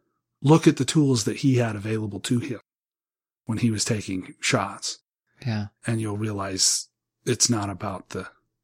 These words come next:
Speaker 1: it's not about how fancy your camera is or about how many megapixels it crams in there. You know, Ansel Adams was taking photographs with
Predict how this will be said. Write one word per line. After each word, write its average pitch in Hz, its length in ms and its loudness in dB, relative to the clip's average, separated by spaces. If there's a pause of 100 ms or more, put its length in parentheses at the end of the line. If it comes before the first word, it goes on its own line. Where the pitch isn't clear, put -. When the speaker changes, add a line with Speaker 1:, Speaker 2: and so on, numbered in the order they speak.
(160)
Speaker 1:
it's - 100 -6
not 127 140 6
about 120 140 2
how 123 120 -2
fancy 107 480 0
your 101 140 -6
camera 104 380 -4
is 98 300 -6
or 101 40 -4
about 98 260 -8
how 107 260 -8 (420)
many 117 180 4
megapixels 107 720 -2
it - 100 -6
crams 101 380 -4
in 101 160 -2
there. 98 340 -6 (720)
You 107 120 -6
know, 101 140 -6
Ansel 120 400 2
Adams 113 360 -2
was 107 120 0
taking 117 320 0
photographs 107 640 0
with - 380 -4